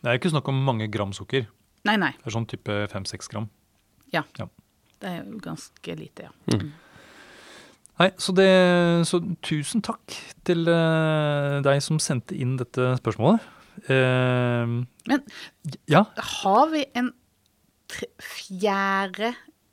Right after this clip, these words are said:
Speaker 2: ikke så, eh, vitenskapelig forklaring? Kan det være å, at hvis denne her gjengen som sitter og smaker disse vinene, og så er man,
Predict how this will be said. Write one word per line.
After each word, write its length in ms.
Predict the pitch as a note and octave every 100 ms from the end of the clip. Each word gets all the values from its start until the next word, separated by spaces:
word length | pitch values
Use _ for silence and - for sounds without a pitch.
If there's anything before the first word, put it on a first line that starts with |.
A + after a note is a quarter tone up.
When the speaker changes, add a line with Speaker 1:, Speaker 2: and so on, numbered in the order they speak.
| -
Speaker 2:
ikke 480 | A2+ - _ -
så, 1120 | - - - - - F#3 F3+ F3+ F#3+ F#3+ G3+ G3 - - - - - - - - - - _ _ -
eh, 220 | G3 G3
vitenskapelig 840 | G3 - G#3+ - - G#3+ - D#4+
forklaring? 520 | - B3 G3 F3 F3+ F3+ -
Kan 580 | - - - F#3 C4 D#4+
det 100 | A3
være 380 | E3 D#3 D#3 G3
å, 140 | F#3 F#3+ - - D#3
at 180 | G#3 G3
hvis 280 | G3+ G3 -
denne 240 | F#3+ F#3
her 180 | F3+ F3+
gjengen 360 | E3+ D3+ E3+ E3
som 100 | F3+
sitter 360 | - F3+ -
og 80 | E3+
smaker 380 | - E3 D#3 F3+
disse 240 | E3 E3 D#3+
vinene, 360 | D3+ F3 C4 C#4 - _ - - _ - - _ _
og 100 | F3+
så 220 | F3 A#3 - -
er 220 | F3 F#3
man, 340 | G3 G3 G3+